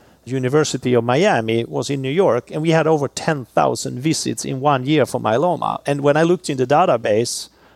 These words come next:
it was obvious to me that you could use it. It's not published, so I cannot go out and say it's based on published data.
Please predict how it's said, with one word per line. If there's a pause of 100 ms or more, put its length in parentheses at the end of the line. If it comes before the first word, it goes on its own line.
(140)
it
was (100)
obvious
to
me
that (140)
you
could
use
it. (140)
It's
not
published, (360)
so
I
cannot
go
out
and
say
it's
based
on
published
data.